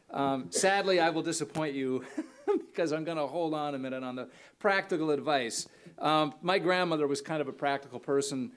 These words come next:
Uh, she actually did not like the Psalms, one of the very few people I've met that doesn't like, 'cause it just is a little too sentimental for her. She liked Proverbs. Um, she liked the practical details.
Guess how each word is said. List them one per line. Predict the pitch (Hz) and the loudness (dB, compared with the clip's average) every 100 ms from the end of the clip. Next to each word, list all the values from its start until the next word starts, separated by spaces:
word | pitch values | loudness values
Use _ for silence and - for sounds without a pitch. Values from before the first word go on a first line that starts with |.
| - _ - | -20 _ 0
Uh, | 147 143 | 2 2
she | - - 202 226 - | -2 -4 -2 -2 -2
actually | 160 170 165 175 160 151 147 | -2 -2 -2 -2 0 0 -2
did | 143 143 | -6 -4
not | 165 151 | -4 -4
like | 160 160 | -6 -6
the | |
Psalms, | - 156 135 113 131 - - _ | -10 -6 -4 -4 -6 -12 -18 _
one | 143 | -12
of | 135 | -10
the | |
very | 131 135 123 | -4 -4 -4
few | 143 | -10
people | 143 139 127 | -8 -8 -4
I've | 123 - _ _ - | -4 -6 _ _ -6
met | 139 143 | -6 -4
that | |
doesn't | 143 131 | -6 -4
like, | 135 | -6
'cause | 147 139 - _ _ _ | -4 -4 -6 _ _ _
it | - 151 | -4 -2
just | 180 165 | -2 -2
is | 185 165 | -2 -2
a | |
little | 165 170 | -2 -2
too | 160 156 | -4 -6
sentimental | - 151 139 127 127 117 | -4 -6 -4 -8 -6 -8
for | 120 | -6
her. | 113 113 | -6 -6
She | 156 | -4
liked | 151 151 - | -2 -4 -6
Proverbs. | - 143 127 110 104 - - - - - - _ - | -8 -2 -2 -2 -6 -10 -12 -14 -14 -20 -20 _ -8
Um, | 135 127 | -6 -6
she | 117 151 | -6 -2
liked | 156 151 147 | 0 0 -2
the | 147 | -6
practical | 156 143 143 135 127 | -4 -4 -4 -8 -8
details. | 123 123 - 107 110 - - | -6 -10 -8 -10 -10 -12 -18